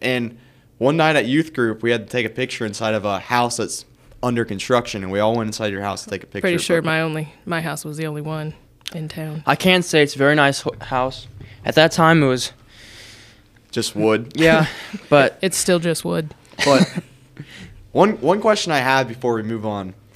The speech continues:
Speaker 1: is you have all these little side jobs. You make T-shirts.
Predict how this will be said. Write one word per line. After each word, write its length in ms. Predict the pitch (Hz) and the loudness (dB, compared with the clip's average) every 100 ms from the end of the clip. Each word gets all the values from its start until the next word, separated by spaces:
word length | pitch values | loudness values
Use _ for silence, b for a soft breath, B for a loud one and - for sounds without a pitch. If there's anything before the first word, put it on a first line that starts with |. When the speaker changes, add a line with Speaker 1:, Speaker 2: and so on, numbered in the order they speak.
| b b _ - | b b _ 2
Speaker 1:
is 400 | 127 117 104 - - - - _ | 2 2 -2 -12 -20 -20 -20 _
you 140 | 147 151 | 2 4
have 100 | 131 | 4
all 120 | 135 | 4
these 180 | 135 120 | 2 2
little 200 | 123 120 | -2 0
side 340 | 120 101 101 | -2 -2 -4
jobs. 380 | 101 98 98 - | -4 -4 -4 -4
You 60 | |
make 180 | 110 117 | -6 -4
T-shirts. 720 | - 123 - 117 110 107 - | -2 -2 0 0 0 -2 -8